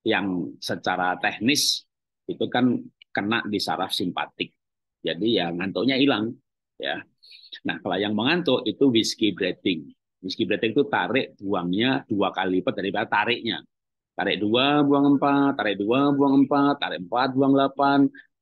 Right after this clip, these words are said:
Wah, saya bisa panjang, Pak. Tarik enam, buang dua belas. Kenapa diberi nama whiskey breathing?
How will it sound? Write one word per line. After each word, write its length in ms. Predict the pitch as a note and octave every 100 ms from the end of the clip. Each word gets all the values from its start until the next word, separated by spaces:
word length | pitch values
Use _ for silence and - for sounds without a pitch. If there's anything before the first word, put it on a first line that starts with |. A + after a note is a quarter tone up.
| _
Wah, 80 | D#3+
saya 160 | E3
bisa 160 | C#3+ C#3
panjang, 400 | C3+ D3 D3+ C#3+
Pak. 240 | C#3 B2+
Tarik 240 | - G2 F2+
enam, 320 | A2 C#3 D3+
buang 160 | C#3+ C#3+
dua 160 | C#3
belas. 560 | C3 D3 C#3+ C#3+ - - _ _ _ _ _
Kenapa 320 | B2 C#3+ C#3 D3
diberi 240 | A#2 A#2
nama 240 | A2 B2
whiskey 400 | B2 A2 - -
breathing? 480 | F#2+ G2+ F#2 - E2+